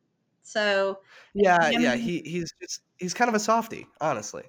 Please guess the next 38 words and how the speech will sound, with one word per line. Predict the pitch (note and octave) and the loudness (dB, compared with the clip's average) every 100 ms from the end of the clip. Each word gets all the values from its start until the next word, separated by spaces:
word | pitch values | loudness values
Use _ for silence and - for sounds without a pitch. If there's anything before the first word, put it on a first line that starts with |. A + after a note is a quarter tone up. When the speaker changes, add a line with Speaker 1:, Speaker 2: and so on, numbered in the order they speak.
| _ | _
Speaker 2:
He's | - G3+ | -2 0
Speaker 1:
Yeah. | |
Speaker 2:
kind | E3+ | 0
of | D#3 | -2
a | C3 | -4
softie. | C3 A2 - - - | -6 -8 -10 -14 -4
Speaker 1:
Yeah, | G4 F#3 E3+ - - - | -2 -2 -4 -10 -14 -4
'cause, | D#4+ | 0
I | C#4+ | 4
mean, | D4 | 4
you | - C#4+ | 2 -2
Speaker 2:
Um, | |
Speaker 1:
think | - D4 | -4 -6
of | B3 | -4
his, | B3+ G#3 - - | -2 -4 -6 -10
who, | G#3 A#3+ G#3+ | -8 -8 -6
who | C4+ | -6
we | B3 C4 | -4 -4
think | B3+ A3+ | -4 -6
his | G#3+ - | -6 -6
front | G#3 F3+ | -6 -4
runners | G3+ F#3+ F#3 | -6 -6 -4
are. | F#3 F3+ | -2 -4
He's | F3 | -4
got | E3+ D#3+ | -8 -4
Madison, | G3+ G3+ G3 - F#3+ F#3 F#3 | -2 -2 -4 -8 -10 -8 -10
he's | F#3 F#3 E3+ | -12 -14 -8
got | F3 E3 E3 D#3+ - _ _ - _ | -4 -2 -2 -4 -10 _ _ -20 _
V | - A3+ | -6 -6
P, | G3+ - C4+ C4 B3+ B3 B3 | -6 -4 -2 0 0 0 0
he's | G#3+ F#3 | -4 -6
got, | F#3+ F3+ F3 F3 E3+ _ _ | 0 2 2 2 -2 _ _
those | - C4 | -2 -2
are | B3 | 0
probably | A3+ G3 | -2 -2
the | F3+ F3 | -4 -6
two | - G3+ | -8 -8
biggies. | F3 F#3+ E3+ E3 E3+ | -6 -6 -6 -8 -12